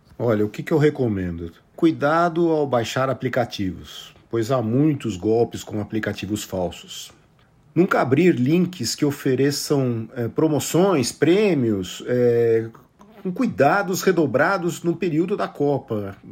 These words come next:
esse atrativo da Copa do Mundo. Nunca fornecer informações pessoais para desconhecidos.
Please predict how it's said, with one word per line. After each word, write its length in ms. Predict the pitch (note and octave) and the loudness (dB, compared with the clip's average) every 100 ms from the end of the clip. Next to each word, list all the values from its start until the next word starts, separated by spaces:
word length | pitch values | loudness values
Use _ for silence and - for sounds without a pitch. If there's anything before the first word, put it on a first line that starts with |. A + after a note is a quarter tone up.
| F2 E2 | -16 -10
esse 240 | - A#2+ D3 | -6 -2 -2
atrativo 600 | D3 C#3+ - F3+ F3 C#3 | 0 -2 0 -2 0 0
da 100 | A2+ | -2
Copa 240 | A#2 A2 | -2 -2
do 80 | A2 | -2
Mundo. 400 | G2+ G2 F#2 F2+ - - | -2 -6 -8 -12 -12 -2
Nunca 240 | F#3+ B3 | 2 2
fornecer 580 | - F#3 E3 - F#3 G3 | 2 2 2 2 4 4
informações 640 | F3 F#3 D#3+ C#3 - E3 | 2 0 0 -2 0 -2
pessoais 680 | D#3 D#3 - C#3 C#3+ E3 E3 | 0 -2 -2 0 2 2 0
para 200 | - D#3+ | -2 -4
desconhecidos. 1160 | C3+ F3+ - F#3 D#3+ - G#2+ G2 - - - | 0 0 2 0 0 -2 -4 -4 -6 -14 -20